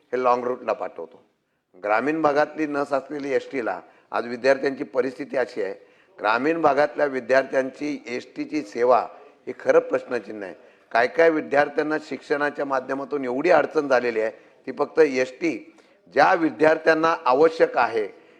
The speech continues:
त्या विद्यार्थ्यांच्या टायमावर ही एसटी गेलीच पाहिजे. दुर्गम आणि अडचणीच्या भागातल्या विद्यार्थ्यांना दुर्दैवाने एसटी न मिळाल्यामुळे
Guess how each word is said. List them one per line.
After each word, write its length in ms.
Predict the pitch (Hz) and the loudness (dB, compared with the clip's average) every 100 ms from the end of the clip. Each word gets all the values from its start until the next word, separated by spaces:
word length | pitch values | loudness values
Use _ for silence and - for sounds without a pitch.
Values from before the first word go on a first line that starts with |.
| _ - | _ 0
त्या 160 | 151 170 | 2 4
विद्यार्थ्यांच्या 800 | 147 110 139 143 147 143 151 147 | 0 2 2 2 0 0 0 0
टायमावर 520 | - 123 123 135 143 | 2 2 2 -2 -2
ही 220 | 131 143 | -2 -2
एसटी 260 | 123 - 143 | -4 -6 -10
गेलीच 420 | 110 131 165 160 | -6 -2 -2 0
पाहिजे. 320 | 123 107 117 123 - _ _ _ | 0 0 -2 -4 -14 _ _ _
दुर्गम 480 | _ 113 120 147 175 | _ -8 0 2 2
आणि 320 | 165 170 180 - - _ - _ _ - | 2 0 -2 -6 -14 _ -20 _ _ -2
अडचणीच्या 560 | 110 127 170 170 165 160 | -2 2 2 2 2 2
भागातल्या 460 | 139 135 147 156 | 2 2 2 0
विद्यार्थ्यांना 800 | 139 123 127 139 135 143 131 104 - _ _ _ _ | 0 0 2 2 2 -2 0 -4 -8 _ _ _ _
दुर्दैवाने 1040 | _ 95 135 139 185 180 165 180 185 - _ _ _ _ _ 90 107 | _ -2 0 4 4 4 2 0 -2 -10 _ _ _ _ _ -20 -2
एसटी 480 | 131 151 151 208 220 202 - _ _ | 0 0 -4 -2 -2 -4 -14 _ _
न 240 | 127 131 165 | -8 0 2
मिळाल्यामुळे 760 | 214 196 175 170 165 165 170 | 4 4 6 6 4 4 2